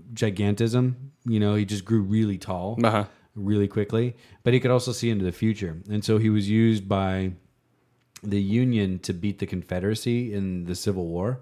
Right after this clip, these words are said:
Speaker 2: Uh-huh. So
Speaker 1: But
Speaker 2: he's like a weird machine.
Speaker 1: But then the, the evil Confederate general starts coming after him because, um,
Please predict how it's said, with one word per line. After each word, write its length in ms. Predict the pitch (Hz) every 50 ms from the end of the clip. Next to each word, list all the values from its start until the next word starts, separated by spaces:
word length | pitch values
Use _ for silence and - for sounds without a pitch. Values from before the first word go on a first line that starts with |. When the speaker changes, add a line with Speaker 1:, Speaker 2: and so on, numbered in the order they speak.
| - -
Speaker 2:
Uh-huh. 240 | 123 117 113 107 104 - _ _
So 80 | - -
Speaker 1:
But 60 | 127
Speaker 2:
he's 120 | 120 110 123
like 120 | 120 -
a 40 | 113
weird 240 | 104 107 107 104 98
machine. 360 | 101 98 - - 98 101 104 _ _ -
Speaker 1:
But 180 | 123 117 - -
then 260 | 127 123 123 123 120
the, 440 | 117 113 110 107 104 101 101 98 98 95 - 123
the 180 | 120 110 110 131 135
evil 240 | 131 135 120 123 120
Confederate 560 | 117 - 113 104 - 123 120 113 113 113 104 92
general 320 | 90 117 123 147 156 135 110
starts 280 | - 117 104 101 -
coming 260 | - 104 101 98 95
after 300 | 92 92 92 - - 98
him 200 | 92 98 117 120 - - _ _ _ _ _ _ _ - 101
because, 960 | 98 107 101 - - 110 104 101 101 101 98 98 98 98 95 92 - - - - -
um, 800 | 101 98 95 95 95 92 92 92 92 90 90 92 92 92 95